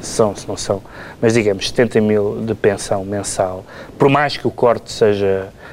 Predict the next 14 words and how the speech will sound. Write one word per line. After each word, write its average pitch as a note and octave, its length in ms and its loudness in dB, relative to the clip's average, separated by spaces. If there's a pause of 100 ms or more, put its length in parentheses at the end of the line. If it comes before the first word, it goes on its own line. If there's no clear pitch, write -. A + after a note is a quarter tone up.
(220)
eh, G2 340 0
brutal, G#2 520 4
por A2+ 120 2
mais G#2+ 200 2
que - 60 -12
seja A#2+ 240 2
injusto, A2+ 320 2
por A#2+ 120 2
mais A#2 160 2
que - 60 -6
tenha A2+ 160 4
razão A2+ 300 4
de A2 100 -2
queixa, - 500 -2